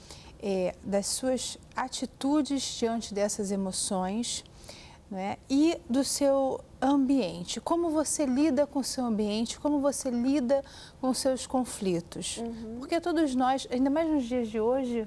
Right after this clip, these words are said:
Speaker 1: não é? Que tá, o mundo tá tão difícil, tá tudo tão difícil, né? Quando a gente fala, é, em equilíbrio emocional, eu às vezes penso que isso seja um pouco utópico nos dias de hoje,
Speaker 2: Uhum.
Speaker 1: né? Ah, quem é um ser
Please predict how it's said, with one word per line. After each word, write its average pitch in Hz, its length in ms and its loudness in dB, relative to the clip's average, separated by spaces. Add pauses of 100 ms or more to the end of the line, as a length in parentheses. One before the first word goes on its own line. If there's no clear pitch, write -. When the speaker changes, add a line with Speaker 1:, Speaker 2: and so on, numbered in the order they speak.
Speaker 1:
não 226 120 -2
é? 240 160 -2 (500)
Que - 160 -2
tá, 220 220 -2 (260)
o - 80 -10
mundo 214 320 0
tá 214 140 0
tão 240 180 -4
difícil, 226 640 -2
tá 202 100 0
tudo 220 200 -4
tão 226 200 -2
difícil, 220 720 -2 (460)
né? 202 260 -4 (300)
Quando 277 120 -2
a 269 40 2
gente 285 240 2
fala, 233 680 0
é, 196 360 -2
em 202 320 -2
equilíbrio 214 680 0
emocional, 208 680 0
eu 233 80 2
às 240 100 0
vezes 240 380 -2
penso 240 340 0
que - 160 -4
isso 233 140 -4
seja 240 260 0
um 226 60 -2
pouco 233 360 -4 (200)
utópico 240 680 4
nos 226 180 2
dias 214 220 2
de 208 140 0
hoje, 240 480 -2
Speaker 2:
Uhum. 254 320 -8 (120)
Speaker 1:
né? 208 260 -6 (340)
Ah, 277 180 0
quem 370 300 -2
é 339 80 6
um 302 140 6
ser 254 320 2